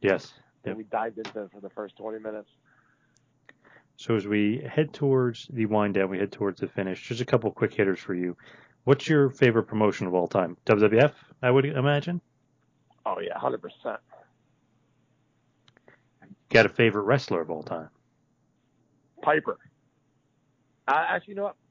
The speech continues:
Speaker 2: I, I can't just narrow it down to him. Roddy Piper, Macho Man, obviously Hulk Hogan, Ultimate Warrior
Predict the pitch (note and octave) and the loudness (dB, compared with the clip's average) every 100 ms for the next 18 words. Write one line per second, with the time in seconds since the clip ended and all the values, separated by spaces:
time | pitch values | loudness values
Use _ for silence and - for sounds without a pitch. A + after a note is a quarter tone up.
0 | _ _ _ _ _ D#3 D3 C#3 - D3+ | _ _ _ _ _ -16 -12 -12 -10 -12
1 | C3+ C#3 C3 B2+ A#2+ G#2+ G#2 G2+ F#2+ _ | -14 -10 -8 -8 -10 -12 -12 -16 -16 _
2 | _ _ _ _ _ B2+ C3 C#3 - C#3 | _ _ _ _ _ -4 -2 -2 -4 -6
3 | C3+ C3+ C3+ _ _ _ _ _ _ _ | -6 -10 -14 _ _ _ _ _ _ _
4 | A#2+ C3+ - C3+ C3 C3 B2+ B2 _ _ | -8 -8 -8 -14 -14 -16 -16 _ _ _
5 | _ _ _ _ - C3 C#3+ - A#2 C3+ | _ _ _ _ -6 -4 -4 -12 -12 -4
6 | C3 - B2+ A#2+ A#2 A#2+ _ _ _ _ | -6 -4 -8 -8 -14 -16 _ _ _ _
7 | _ _ _ C3 C3+ C#3 C#3 A#2+ A#2+ A#2+ | _ _ _ -4 -4 -8 -12 -12 -10 -8
8 | A#2+ A#2 | -10 -12